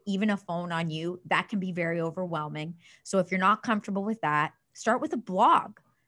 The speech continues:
I like it. You know what I mean? Start with producing content the way you feel most comfortable, whether it be audio, video, maybe you like drawing, maybe you, you prefer to write. Start that way and then build off of that, eventually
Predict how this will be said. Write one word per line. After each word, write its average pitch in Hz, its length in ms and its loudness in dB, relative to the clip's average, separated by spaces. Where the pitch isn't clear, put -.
I 233 40 6
like 240 120 4
it. 254 220 2
You 220 180 2
know 247 80 2
what 262 100 2
I 269 40 0
mean? 254 180 0
Start 262 320 -4
with 320 160 -10
producing 226 400 -4
content 202 400 -2
the 190 60 0
way 180 120 0
you 180 240 -2
feel 190 200 -2
most 160 540 -4
comfortable, 254 680 -6
whether 196 240 2
it 180 80 -2
be 185 180 -4
audio, 175 480 4
video, 170 600 -2
maybe 202 260 2
you 202 80 -2
like 175 280 0
drawing, 175 720 0
maybe 190 260 0
you, 180 420 0
you 175 140 -2
prefer 180 340 0
to 175 120 -6
write. 156 480 0
Start 254 340 2
that 160 260 4
way 277 180 -2
and 185 140 2
then 190 200 2
build 185 380 2
off 156 220 -2
of 147 160 -6
that, 147 340 2
eventually 175 680 0